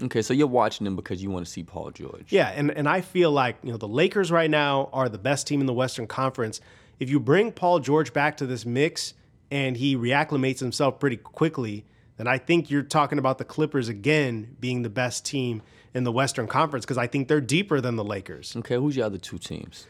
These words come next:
Speaker 2: So I was checking out the Bucks, and really when it comes down to the Bucks, y-,
Speaker 1: Mm.
Speaker 2: it's just a,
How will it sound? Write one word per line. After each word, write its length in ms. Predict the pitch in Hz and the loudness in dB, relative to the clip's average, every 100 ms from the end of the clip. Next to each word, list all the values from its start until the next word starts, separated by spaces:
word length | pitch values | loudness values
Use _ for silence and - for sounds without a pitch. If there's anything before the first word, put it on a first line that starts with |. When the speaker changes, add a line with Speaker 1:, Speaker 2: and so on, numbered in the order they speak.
| _ - | _ -4
Speaker 2:
So 140 | 180 | 0
I 60 | 208 | 2
was 120 | 226 | 2
checking 280 | 226 214 170 | 2 4 4
out 180 | 151 147 | 4 0
the 60 | |
Bucks, 540 | 104 123 120 - - - | -4 0 0 -2 -8 -4
and 200 | 160 139 | 0 0
really 280 | 180 254 233 | 0 2 4
when 180 | 180 165 | 6 4
it 140 | 151 - | 2 0
comes 240 | 170 143 | 0 2
down 220 | 147 139 | 2 2
to 80 | 131 | 0
the 100 | 117 | -6
Bucks, 420 | 98 117 117 - | -2 -2 -2 -6
y-, 80 | 123 | -6
Speaker 1:
Mm. 580 | 98 98 101 98 95 90 | -4 -4 -4 -4 -4 2
Speaker 2:
it's 180 | 165 - | 2 2
just 200 | 175 | 0
a, 100 | - | 0